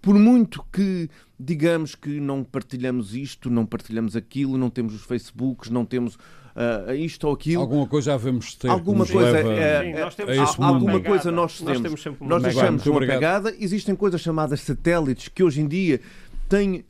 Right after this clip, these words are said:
Speaker 1: têm um, uma capacidade de quase entrar na nossa casa para ver o que é que nós estamos a fazer dentro de casa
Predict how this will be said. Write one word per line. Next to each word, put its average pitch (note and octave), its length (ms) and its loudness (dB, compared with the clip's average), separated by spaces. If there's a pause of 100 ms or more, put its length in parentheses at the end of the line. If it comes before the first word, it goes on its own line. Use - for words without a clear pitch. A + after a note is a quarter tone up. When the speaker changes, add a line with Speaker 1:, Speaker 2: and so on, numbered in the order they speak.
(140)
Speaker 1:
têm F#3+ 380 -2
um, F#3+ 260 -2
uma F3 260 0
capacidade D3+ 880 -2
de C3+ 300 -2
quase E3+ 320 -2
entrar D3+ 260 -4
na C#3 80 -4
nossa C#3+ 260 -6
casa C3 320 -2
para B2 120 -10
ver C3+ 80 -4
o C#3 60 -4
que C#3+ 80 -4
é - 20 -6
que C3 60 -8
nós B2 100 -4
estamos B2 240 -6
a A#2+ 60 -6
fazer B2 260 -4
dentro A#2+ 360 -6
de F#2+ 100 -12
casa A#2+ 360 -4